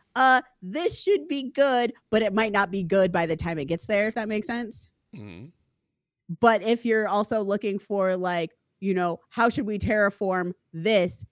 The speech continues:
Speaker 1: It's actually really accurate. Um, or, like, "How should we guide our civilization?" So they had found this, and they had been doing a lot of research and all sorts of stuff.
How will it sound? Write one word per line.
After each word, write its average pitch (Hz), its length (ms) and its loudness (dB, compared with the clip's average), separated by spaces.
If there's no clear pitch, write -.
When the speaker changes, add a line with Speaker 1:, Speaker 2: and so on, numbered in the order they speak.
Speaker 1:
It's 196 140 0
actually 202 260 2
really 165 280 2
accurate. 139 560 -4
Um, 170 680 -6
or, 190 140 2
like, 190 160 2
"How 240 160 2
should 226 200 0
we 214 100 0
guide 185 320 2
our 175 100 2
civilization?" 165 760 -6
So 190 120 -6
they 208 120 0
had 247 160 -2
found 262 280 -4
this, 196 180 -6
and 190 100 -8
they 190 60 -2
had 190 120 -2
been 185 100 -2
doing 175 220 -2
a 165 40 -6
lot 180 180 -4
of 185 140 -4
research 170 480 -8
and 180 140 -2
all 180 240 -4
sorts 185 240 -6
of 170 140 -6
stuff. 165 300 -8